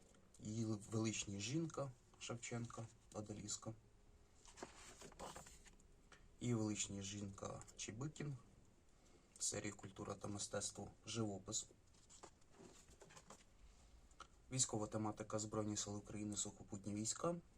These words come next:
В даному блоці є опис до кожної окремої марочки, а також, звісно, Q R-код,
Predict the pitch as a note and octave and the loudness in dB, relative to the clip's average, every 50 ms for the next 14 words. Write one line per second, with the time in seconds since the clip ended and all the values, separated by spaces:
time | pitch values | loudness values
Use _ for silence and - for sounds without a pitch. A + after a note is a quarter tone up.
0 | - - - - - - - - - - - - - - - - - - A2+ A2+ | -20 -20 -20 -20 -20 -20 -20 -20 -18 -18 -14 -14 -12 -12 -14 -12 -8 -8 0 4
1 | A#2 A#2 A2 G#2+ G#2+ G#2 G#2+ G#2 G2+ - G#2+ G#2+ G#2 G2 - - - - - - | 6 6 6 6 6 4 2 2 2 2 2 2 4 6 8 6 6 6 2 -8
2 | - - - - - - - - - - - - - - - - - - - - | -10 -14 -18 -18 -20 -20 -20 -20 -20 -20 -20 -20 -20 -20 -20 -20 -20 -20 -20 -20
3 | - - - - - G#2+ A2 A2 G#2+ G2 - A2 G#2+ G#2 - - G#2 - - - | -20 -20 -16 -10 -6 -2 2 2 2 2 2 2 0 0 0 0 4 6 6 6
4 | - - - - - - - A2+ A2 A2 G#2 - - - G#2+ G#2 G#2+ G#2 G2+ G2+ | 4 2 -6 -18 -20 -14 -12 -2 0 0 0 2 0 0 0 0 0 0 -2 -2
5 | - G2+ G2+ - G#2+ G2+ G2 G2+ G#2+ G2+ G#2 G#2+ G#2+ - - - - - - - | -4 -6 -6 -2 -2 -2 0 0 -2 -2 -2 -2 -4 -6 -12 -16 -18 -18 -18 -18
6 | - - - - C3 C#3 D#3+ F3 F3 E3+ - - - F3 E3 D3+ - - - - | -18 -18 -12 -4 0 2 2 2 2 0 -4 -4 -2 -2 -2 -2 -6 -10 -16 -20
7 | - - - - - - - - - - - - - - - - - - - - | -20 -20 -20 -20 -20 -20 -20 -20 -20 -20 -20 -20 -20 -20 -20 -20 -12 -10 -8 -6
8 | - - C#3 C3+ C3 A#2 A2 G#2+ - A2+ B2 B2 - - G#2+ - - - A2 G#2 | 4 6 6 6 6 2 0 0 0 0 0 0 0 0 -2 -4 -2 0 0 0
9 | - - - C3+ D3 D3+ - | 0 -2 -2 -2 -2 -2 -2